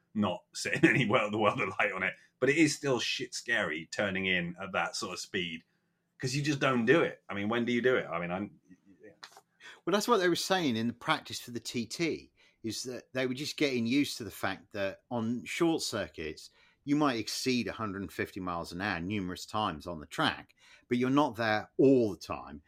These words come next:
Speaker 2: and you're not trying to steer the bike through curves at north of a hundred and seventy or a hundred and eighty miles an hour.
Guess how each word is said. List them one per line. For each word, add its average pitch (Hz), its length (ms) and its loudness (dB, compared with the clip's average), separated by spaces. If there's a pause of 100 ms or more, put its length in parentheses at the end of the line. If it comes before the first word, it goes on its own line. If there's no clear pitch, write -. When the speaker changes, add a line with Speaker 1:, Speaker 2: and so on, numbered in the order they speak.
(200)
Speaker 2:
and 101 120 -2
you're 127 100 0
not 135 220 0
trying 113 300 -2
to 104 80 -4
steer - 600 2
the 120 100 -2
bike 78 500 -6
through 113 380 -4 (100)
curves 82 880 -6 (460)
at 98 280 -2
north 110 440 2
of 87 120 -4
a 87 80 -2
hundred 95 320 -4
and 92 120 -8
seventy 87 520 -4
or 78 140 -8
a 76 40 -8
hundred 82 280 -8
and 80 100 -8
eighty 73 200 -12
miles 78 280 -14
an 90 80 -12
hour. 85 260 -10